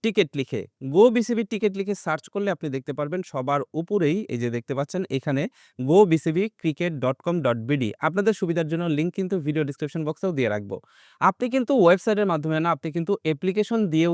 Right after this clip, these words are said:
কিন্তু টিকিট করতে পারবেন, সেটাও আপনাদেরকে দেখাবো। আপনার যদি Android ফোন থাকে, Android অ্যাপ্লিকেশন রয়েছে। আপনার যদি আইওএস ডিভাইস থাকে, তার মানে আপনার যদি iPhone থাকে, তাহলে আপনি কিন্তু iPhone দিয়েও অ্যাপ ব্যবহার করে এই ক্রিকেট ম্যাচের টিকিটগুলো কিনতে পারবেন।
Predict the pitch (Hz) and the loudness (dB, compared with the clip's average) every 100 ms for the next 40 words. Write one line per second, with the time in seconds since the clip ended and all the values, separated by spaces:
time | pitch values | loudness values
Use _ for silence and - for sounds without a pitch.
0 | 165 160 175 147 135 - 120 - 113 117 | 0 -2 -2 -4 -4 -4 -6 -6 -6 -4
1 | 110 113 165 160 190 143 113 113 110 107 | -4 -6 -4 0 0 0 -4 -4 -2 -2
2 | 113 101 - _ _ - 123 - 127 131 | -4 -6 -8 _ _ -12 -10 -6 -6 -2
3 | 139 139 151 - 170 170 175 151 135 151 | 0 0 -2 -4 -4 -4 0 0 0 -2
4 | 160 170 165 185 175 180 175 185 147 139 | -2 -4 -6 -4 -2 -2 -2 -4 -4 -6
5 | 131 143 160 190 - - - 202 226 190 | -4 -2 -2 -2 -6 -8 2 6 6 6
6 | 202 196 - 196 202 180 151 147 143 147 | 4 2 -2 -4 -2 -2 0 0 -2 -2
7 | 143 135 139 - 185 160 147 151 139 139 | 0 0 0 -2 -6 -4 -6 -4 -2 -2
8 | 131 139 143 143 160 127 127 - 147 147 | -2 -6 -6 -4 -4 -4 -6 -4 -4 -2
9 | 170 233 _ _ _ 156 175 - 127 135 | -2 -4 _ _ _ 0 0 -2 -2 0
10 | 139 151 147 151 185 226 131 123 143 175 | 4 2 2 -2 -2 -4 -6 -6 -6 -4
11 | 160 165 175 147 123 120 135 220 196 123 | -4 -6 -6 -6 -6 -4 -4 -2 -2 -2
12 | 104 107 | -2 -4